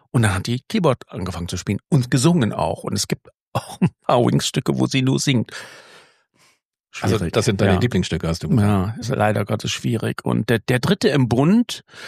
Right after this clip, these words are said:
Speaker 1: Danny Lane. Danny Lane,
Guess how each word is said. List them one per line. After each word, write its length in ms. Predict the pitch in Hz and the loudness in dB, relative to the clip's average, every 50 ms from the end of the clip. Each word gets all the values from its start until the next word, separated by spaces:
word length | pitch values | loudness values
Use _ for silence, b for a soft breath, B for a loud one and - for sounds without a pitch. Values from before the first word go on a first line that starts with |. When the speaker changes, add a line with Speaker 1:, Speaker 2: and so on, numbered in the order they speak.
| B B B B | B B B B
Speaker 1:
Danny 380 | 120 104 135 131 147 170 170 | -2 0 2 2 4 4 4
Lane. 800 | 147 139 139 143 143 135 123 107 95 90 87 82 82 87 90 90 95 | 4 4 2 2 2 2 2 0 0 -2 -4 -6 -6 -8 -8 -4 0
Danny 300 | 110 113 127 139 143 143 | 0 2 2 2 2 0
Lane, 840 | 135 131 127 123 131 139 143 147 151 151 165 170 175 175 170 165 151 | 0 0 0 0 0 0 0 -2 -2 -2 -2 -2 -2 -4 -4 -6 -10